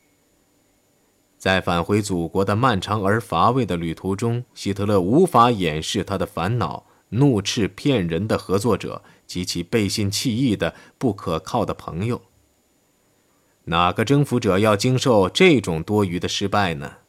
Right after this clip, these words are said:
他的许多表现肯定是戏剧性的。肯定地讲，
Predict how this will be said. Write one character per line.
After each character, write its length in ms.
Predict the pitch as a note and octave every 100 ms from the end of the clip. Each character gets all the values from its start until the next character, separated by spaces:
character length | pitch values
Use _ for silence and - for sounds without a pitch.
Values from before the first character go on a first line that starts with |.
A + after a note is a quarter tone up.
| _ _ _ _
他 140 | -
的 100 | C#3
许 260 | C3 - G#2+
多 200 | C#3 F3
表 240 | C#3 F#2
现 260 | G2 C3+ G#2+
肯 300 | - F2+ E2+
定 180 | E2+ B2+
是 200 | G2+ G#2+
戏 240 | G2 F3
剧 160 | A2 F#2+
性 240 | - F2+
的。 160 | D#2+ - _ _ _ _ _ _
肯 180 | A2 B2
定 160 | F#3
地 80 | B2+
讲， 280 | F#2+ E2+